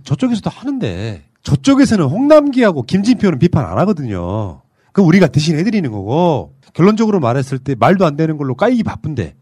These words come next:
우리까지 나서가지고 민주당과 문재인 정부 비판 못해요. 그런 방송 싫으시면 그냥 구독 빼시고 나가시면 돼.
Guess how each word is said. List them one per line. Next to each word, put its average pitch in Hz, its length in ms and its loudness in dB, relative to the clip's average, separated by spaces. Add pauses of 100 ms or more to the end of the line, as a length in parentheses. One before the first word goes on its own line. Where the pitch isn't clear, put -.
우리까지 190 460 -4
나서가지고 120 640 -6 (200)
민주당과 143 680 -6 (280)
문재인 156 300 -4
정부 127 220 -10
비판 131 320 -4
못해요. 127 460 -6 (140)
그런 220 240 0
방송 180 300 0
싫으시면 214 480 -4
그냥 139 280 -6 (120)
구독 220 240 0
빼시고 190 240 0
나가시면 143 400 2
돼. 107 260 -4